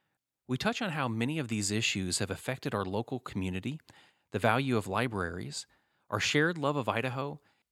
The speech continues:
and even discuss how to be great parents and raise good, strong kids who are ready for a tumultuous world.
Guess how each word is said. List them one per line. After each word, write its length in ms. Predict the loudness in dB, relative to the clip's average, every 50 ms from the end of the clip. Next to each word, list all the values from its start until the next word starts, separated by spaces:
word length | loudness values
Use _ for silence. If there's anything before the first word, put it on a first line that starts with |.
| _ -2
and 140 | 0 2 2
even 160 | 2 2 2
discuss 460 | 2 2 0 0 2 2 2 2 2
how 100 | 2 2
to 60 | 2 2
be 160 | 0 -2 -6
great 340 | -4 -4 -4 -4 -4 -4 -4
parents 420 | -6 -4 -2 -2 -2 -2 -2 -4 -4 -6
and 100 | -6 -6
raise 220 | -6 -4 -4 -6
good, 300 | -4 -2 0 0 0 0
strong 400 | 0 -2 -2 -2 0 0 0 0
kids 440 | -2 -4 -4 -4 -2 -2 -4 -4 -6 -8 -14 -20 _ _ _ _
who 140 | -4 2 2
are 120 | 4 4
ready 320 | 6 4 4 4 2 -2 -2
for 240 | -2 -4 -4 -2
a 240 | -2 -2 -2 -2 -2
tumultuous 680 | -4 -4 -6 -4 -4 -4 -4 -4 -4 -6 -4 -4 -4
world. 360 | -6 -8 -8 -8 -10 -12 -14